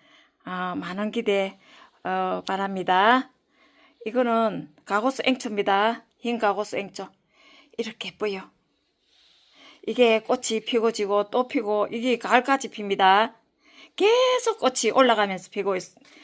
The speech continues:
그럽니다. 이거 한 키워볼 만합니다. 흰 가고수 앵초. 이거는, 어, 진짜 키워볼 만하고요. 우리 여기 초연초, 어, 파란색, 청색 이렇게,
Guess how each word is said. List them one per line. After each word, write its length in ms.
그럽니다. 640
이거 180
한 320
키워볼 400
만합니다. 600
흰 180
가고수 400
앵초. 320
이거는, 560
어, 320
진짜 320
키워볼 380
만하고요. 800
우리 260
여기 280
초연초, 540
어, 340
파란색, 600
청색 420
이렇게, 540